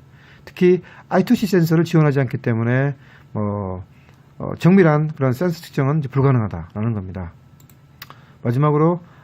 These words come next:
아두이노 스크래치입니다. 그래서, 어, 기본적으로, 어, 엠블락의 불편한 점을 개선해서,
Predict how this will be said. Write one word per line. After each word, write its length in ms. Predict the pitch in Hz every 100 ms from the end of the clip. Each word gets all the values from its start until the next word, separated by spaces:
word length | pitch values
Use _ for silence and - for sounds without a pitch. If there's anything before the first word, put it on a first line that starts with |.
| -
아두이노 400 | 127 139 180 180
스크래치입니다. 720 | 165 - 160 - 101 98 87 - - _
그래서, 360 | - - 120 123 - - - - _
어, 100 | - 104
기본적으로, 800 | - 185 170 160 160 185 196 208 - - - - -
어, 580 | 123 120 117 107 107 110 _ _ - _ _ _ - _ - - _ - _ -
엠블락의 380 | 214 196 170
불편한 340 | 151 160 170 151
점을 260 | 139 147 170
개선해서, 760 | 147 156 151 120 127 139 156